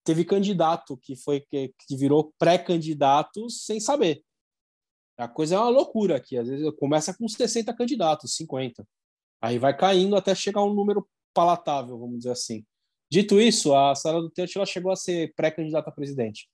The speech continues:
E aí, depois que viram que eles precisavam se unificar e tal, pra não roubar voto um do outro, como aqui só tem um turno, não tem como você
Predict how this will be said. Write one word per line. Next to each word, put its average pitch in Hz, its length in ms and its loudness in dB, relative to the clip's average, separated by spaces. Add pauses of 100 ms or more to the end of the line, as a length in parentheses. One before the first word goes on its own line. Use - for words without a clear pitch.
(400)
E - 80 4
aí, 139 240 8
depois 165 480 4
que - 160 -8
viram 156 260 2
que 147 140 -6
eles 143 120 -4
precisavam 143 420 -4
se - 160 -8
unificar 160 720 2
e 139 120 -2
tal, 160 280 -2
pra 139 120 -10
não 135 60 -10
roubar 139 280 -6
voto 139 280 -6
um 143 40 -6
do 156 100 -4
outro, 185 340 -2 (600)
como 160 180 0
aqui 151 160 -4
só 160 140 0
tem 156 160 0
um 151 80 0
turno, 143 400 0
não 135 140 -4
tem 143 200 0
como 139 240 -4
você 123 680 2